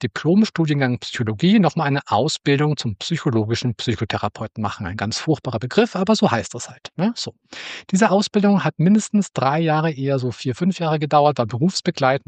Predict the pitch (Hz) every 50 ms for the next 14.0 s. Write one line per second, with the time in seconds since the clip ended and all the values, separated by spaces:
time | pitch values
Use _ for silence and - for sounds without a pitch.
0 | 117 - - 131 - 123 113 127 175 180 - - 214 208 - - - - - -
1 | - - 135 110 131 147 202 196 - - - 135 135 135 143 156 - - - -
2 | - - - _ 139 131 151 160 175 139 117 117 113 123 120 127 131 131 131 135
3 | 135 - - - _ _ _ - 151 127 117 113 110 110 117 - - - 120 120
4 | 120 - - 135 110 117 117 117 110 120 117 117 - - 143 - - - - -
5 | - 156 135 135 135 151 151 131 127 135 120 110 104 104 110 - - 113 117 117
6 | 110 113 107 110 113 113 113 113 113 110 113 110 - _ _ - - - - -
7 | - - - - _ - - 117 101 - - - 92 90 - - 113 95 107 -
8 | - 107 98 107 104 - - 123 120 120 - 131 120 120 - - - 131 127 120
9 | - - 139 139 135 - 131 123 117 113 117 - - 113 113 110 117 - - -
10 | - 120 113 90 - - - _ _ _ _ _ _ _ _ _ _ - 107 98
11 | 110 127 123 - _ _ _ _ _ _ _ _ _ _ _ _ _ _ _ _
12 | _ _ _ - - - 131 127 120 - - - 127 - - - 175 226 262 220
13 | 160 139 131 117 113 123 160 170 - - - - - - - - 131 135 -